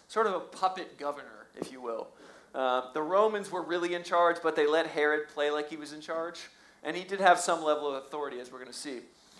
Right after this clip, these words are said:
"On Herod's birthday, the daughter of Herodias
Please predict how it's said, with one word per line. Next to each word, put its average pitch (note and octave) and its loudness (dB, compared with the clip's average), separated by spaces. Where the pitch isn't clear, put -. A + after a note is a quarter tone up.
"On G3 6
Herod's C#4 8
birthday, D#3 2
the F#3 2
daughter A3 6
of G#3+ 2
Herodias E3 0